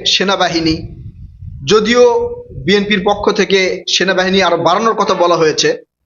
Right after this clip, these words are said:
সেটা হয়তো ভবিষ্যতে আরো বাড়াবে বলে আমরা মনে করি। এখন সেনাপ্রধানের যে এই নিরপেক্ষ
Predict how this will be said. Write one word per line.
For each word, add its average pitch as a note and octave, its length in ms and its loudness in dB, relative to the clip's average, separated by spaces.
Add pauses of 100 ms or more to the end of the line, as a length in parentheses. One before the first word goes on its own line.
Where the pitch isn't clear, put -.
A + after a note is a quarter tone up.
সেটা - 200 0
হয়তো F#3 240 0
ভবিষ্যতে F3 460 2
আরো E3 160 4 (360)
বাড়াবে F3+ 360 2
বলে E3+ 320 2
আমরা D#3 200 0
মনে E3+ 220 0
করি। F3+ 220 -2 (840)
এখন F#3 300 2 (520)
সেনাপ্রধানের A3+ 760 2
যে G#3+ 100 0
এই G3 180 2
নিরপেক্ষ D#3+ 440 0